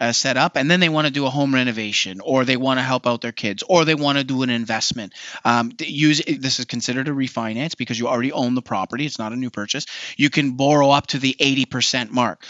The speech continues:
So say your mortgage is at, you know, loan to value is at seventy percent or sixty-five percent, we can loan up to that eighty percent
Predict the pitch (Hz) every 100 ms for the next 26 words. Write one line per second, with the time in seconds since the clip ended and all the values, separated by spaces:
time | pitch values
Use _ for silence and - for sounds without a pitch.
0 | - - - - 170 156 143 135 160 151
1 | 127 117 120 117 123 117 _ _ _ _
2 | _ 135 113 117 135 131 127 123 127 131
3 | 120 117 - - 196 180 135 - 120 123
4 | 113 107 165 - 139 156 156 175 139 -
5 | 120 - - 135 185 - 156 139 147 143
6 | 143 - - 123 117 120 120 _ 139 143
7 | 175 165 139 - 113 123